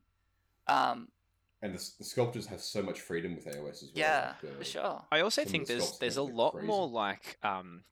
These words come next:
Speaker 3: general non, I guess, pop culture related success. As in, like,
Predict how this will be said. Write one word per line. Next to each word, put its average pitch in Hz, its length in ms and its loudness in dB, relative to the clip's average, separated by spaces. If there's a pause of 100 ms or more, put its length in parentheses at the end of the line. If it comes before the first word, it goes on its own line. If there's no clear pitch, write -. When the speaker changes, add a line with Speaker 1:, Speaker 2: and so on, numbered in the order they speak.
(180)
Speaker 3:
general 107 680 0 (1120)
non, 123 600 0 (580)
I 101 100 -2
guess, 95 160 -4
pop - 320 -6
culture 104 460 -4
related 90 480 -8
success. - 840 -6 (540)
As 110 220 0
in, 117 100 -6
like, 101 320 -4